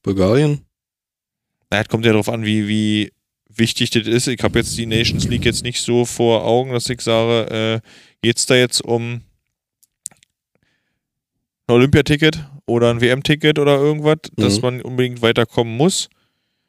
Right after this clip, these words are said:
Speaker 2: Äh, aber kann schon möglich sein. Also ich sag mal, f-,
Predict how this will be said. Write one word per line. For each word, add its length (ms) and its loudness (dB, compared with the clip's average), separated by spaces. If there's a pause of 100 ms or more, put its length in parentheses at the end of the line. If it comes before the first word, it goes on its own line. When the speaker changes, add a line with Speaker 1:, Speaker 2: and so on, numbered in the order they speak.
(1900)
Speaker 2:
Äh, 60 -2 (320)
aber 500 2 (2250)
kann 240 -6
schon 160 -2
möglich 340 -2
sein. 180 0
Also 180 -4
ich 100 -10
sag 100 -2
mal, 200 0
f-, 340 -16